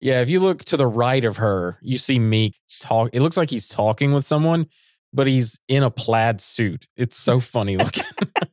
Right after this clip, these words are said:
And, um, I just want to mention this because my wife is a huge fan. So they have since, like, Feige has since said that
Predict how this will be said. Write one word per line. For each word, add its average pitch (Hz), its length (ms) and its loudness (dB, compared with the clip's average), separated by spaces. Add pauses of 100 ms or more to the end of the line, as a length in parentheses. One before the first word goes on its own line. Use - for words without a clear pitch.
(2000)
And, 143 320 2
um, 123 360 2
I 143 140 0
just 170 180 0
want 143 200 2
to 123 40 2
mention 120 320 2
this 113 180 0
because 120 280 -2
my 110 140 2
wife 101 340 2
is 101 100 -2
a 95 60 -4
huge 101 240 -4
fan. 92 320 -4
So 123 340 2
they 120 260 0
have 147 140 0
since, 185 400 -2
like, 123 160 0
Feige 175 460 -2
has 120 140 -2
since 127 280 -2
said 110 460 0
that 101 500 -4